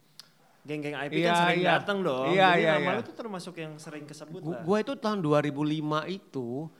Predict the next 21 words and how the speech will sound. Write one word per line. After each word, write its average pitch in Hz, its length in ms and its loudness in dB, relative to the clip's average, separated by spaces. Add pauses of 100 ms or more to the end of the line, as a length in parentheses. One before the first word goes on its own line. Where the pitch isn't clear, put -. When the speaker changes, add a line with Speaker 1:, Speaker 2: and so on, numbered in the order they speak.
(240)
Speaker 2:
gua 208 160 -2
dua 185 160 2
ribu 175 200 2
lima 165 320 0
itu 156 160 -4
gua 233 140 -2
udah 190 120 -2
sendiri. 196 440 -2 (300)
Karena 151 320 -4
gue 139 600 -4
kan 214 100 -6
gini, 139 240 -4
dua 131 240 -4
ribu 139 320 -2
sampai 151 160 -2
dua 139 160 -2
ribu 127 160 -10
tiga 131 320 -6
kan 175 160 -6
gue 170 100 -2
di 135 200 -4